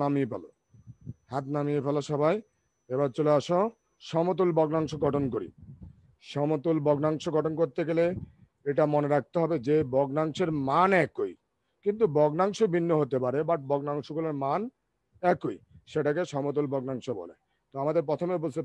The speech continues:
পাঁচ ভাগের তিনের তিনটি সমতুল ভগ্নাংশ লিখো। তো আমরা যদি তাই করি, দেখো সমাধান আসো পাঁচ ভাগের তিন সমান গুণ করব, হর এবং লবকে একই সংখ্যা দ্বারা গুণ করব, তাহলে আমরা সমতুল ভগ্নাংশ পেয়ে যাব। একই সংখ্যা কিন্তু ভিন্ন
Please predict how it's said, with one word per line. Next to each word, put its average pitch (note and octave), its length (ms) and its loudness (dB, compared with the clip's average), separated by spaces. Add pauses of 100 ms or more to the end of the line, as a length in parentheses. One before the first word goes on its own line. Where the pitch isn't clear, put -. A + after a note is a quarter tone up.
পাঁচ C3+ 200 -4
ভাগের D#3+ 260 0
তিনের D#3 300 2 (460)
তিনটি D#3 260 0 (120)
সমতুল D3 380 -2
ভগ্নাংশ C#3 340 -2 (160)
লিখো। D3 260 2 (680)
তো - 120 -12
আমরা D3 200 0
যদি C#3 200 -6
তাই D3 220 2
করি, D#3+ 220 0
দেখো D#3+ 220 2 (460)
সমাধান D3 380 0
আসো D3 200 -4
পাঁচ C#3 200 -2
ভাগের D3+ 280 2
তিন D#3 140 0 (120)
সমান D#3 300 2 (1160)
গুণ E3 180 0 (100)
করব, C#3 180 4 (300)
হর C#3+ 220 4 (120)
এবং F3 120 0 (140)
লবকে D#3 360 2 (200)
একই F3+ 280 2
সংখ্যা E3+ 240 0
দ্বারা D#3+ 200 4
গুণ C3 200 -2
করব, - 160 -14 (460)
তাহলে C#3 260 0
আমরা D3+ 160 2 (420)
সমতুল D#3 400 -2
ভগ্নাংশ C3 320 -2 (100)
পেয়ে A#2+ 180 0
যাব। A2+ 120 -6 (200)
একই G3+ 300 -2
সংখ্যা C3+ 280 -2
কিন্তু G#2 180 -10 (100)
ভিন্ন D3 140 -2